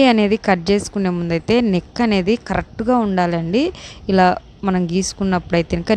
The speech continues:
నెక్ కరెక్ట్గా లేకుంటే కనుక నె-, మెడ అనేది ముందర మెడ పైకి పోవడమా లేకుంటే కనుక హెవీగా కావడమా అనేది అయితే కనుక ఉంటుంది. ఇంకా రెండు అయితే కూడా నేను కట్ చేసేసాను.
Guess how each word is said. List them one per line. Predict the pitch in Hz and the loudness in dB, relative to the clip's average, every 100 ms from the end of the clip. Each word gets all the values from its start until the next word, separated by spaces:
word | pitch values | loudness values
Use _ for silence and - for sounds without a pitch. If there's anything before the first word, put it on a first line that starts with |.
| 202 | 2
నెక్ | 185 - 220 | 0 -2 -4
కరెక్ట్గా | 208 175 - 190 202 | -2 -2 0 2 4
లేకుంటే | 185 175 185 175 | 2 0 -2 -2
కనుక | 170 156 214 233 185 | -2 0 0 0 0
నె-, | 175 170 175 - - - - | -2 -2 -4 -14 -20 -10 -2
మెడ | 180 180 208 | 2 4 4
అనేది | 190 180 202 | 2 0 0
ముందర | 180 170 175 | 0 0 0
మెడ | 180 175 - | 0 0 0
పైకి | 165 175 | 0 2
పోవడమా | 180 170 170 202 247 | 2 2 2 2 4
లేకుంటే | 180 170 180 175 165 | 2 0 -2 -2 -2
కనుక | 160 277 330 - - - - | 0 -2 -2 -12 -20 -8 2
హెవీగా | 202 202 220 214 190 | 4 4 2 2 4
కావడమా | 180 170 165 170 | 4 4 2 0
అనేది | 165 160 160 | 0 -2 -2
అయితే | 156 165 | -4 -6
కనుక | 160 165 160 | -4 -4 -4
ఉంటుంది. | 151 160 160 262 330 | -4 -4 0 0 0
ఇంకా | 190 175 165 | 0 0 2
రెండు | 160 170 | 2 2
అయితే | 175 165 160 | 2 0 0
కూడా | 175 175 | 0 0
నేను | 160 160 294 392 - - - - - | -2 -2 -2 -4 -12 -20 -20 -20 0
కట్ | 185 160 180 | 0 2 -2
చేసేసాను. | 170 175 - 165 165 | 0 -2 -2 -2 0